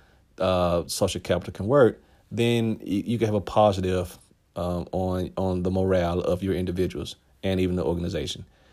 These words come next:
And so once again, um, just in closing, uh, technology could really, really impact the health of an organization as long as these concepts are brought forth. So notice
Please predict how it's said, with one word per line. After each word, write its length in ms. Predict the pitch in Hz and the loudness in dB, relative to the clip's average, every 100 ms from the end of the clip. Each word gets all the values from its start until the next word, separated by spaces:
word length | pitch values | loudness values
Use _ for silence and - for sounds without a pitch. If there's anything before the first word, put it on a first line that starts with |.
| _ | _
And 160 | - 90 | -8 -4
so 140 | 90 | -2
once 200 | 95 101 | 0 0
again, 520 | 92 92 90 90 87 - | 0 0 0 0 -2 -4
um, 200 | 82 85 | -4 0
just 180 | 131 147 | 2 2
in 80 | |
closing, 640 | - 95 92 90 87 87 90 _ _ _ _ _ - - - - | 0 2 2 2 0 -2 -4 _ _ _ _ _ -20 -20 -14 -2
uh, 220 | - 80 | 2 2
technology 840 | - 120 87 95 92 92 90 87 90 | 2 2 4 2 4 4 2 -2 -2
could 240 | - 90 | -4 -6
really, 560 | 92 92 95 95 90 90 | -4 -2 2 4 4 2
really 300 | 92 87 85 - | 2 2 0 -2
impact 640 | 85 82 - 82 - - - _ _ - | -6 -6 -6 -6 -6 -10 -20 _ _ -6
the 120 | 98 | -6
health 500 | - 101 95 87 - - - - - | 0 2 4 2 -4 -20 -20 -8 2
of 160 | 92 | 2
an 60 | - | 6
organization 720 | 98 95 95 90 92 - 98 | 4 4 2 2 2 2 -2
as 160 | - 90 | 0 0
long 580 | 98 98 101 107 113 107 | 0 4 6 6 6 4
as 220 | 90 92 85 | 2 0 0
these 240 | 98 90 | -2 -2
concepts 500 | - 98 92 92 87 | -4 -4 -2 -4 -4
are 80 | - | -6
brought 300 | 87 82 - | -4 -4 -4
forth. 360 | - 87 78 | -6 -4 -4
So 140 | - 87 | -4 -4
notice 560 | 92 110 113 107 104 | 2 4 6 6 4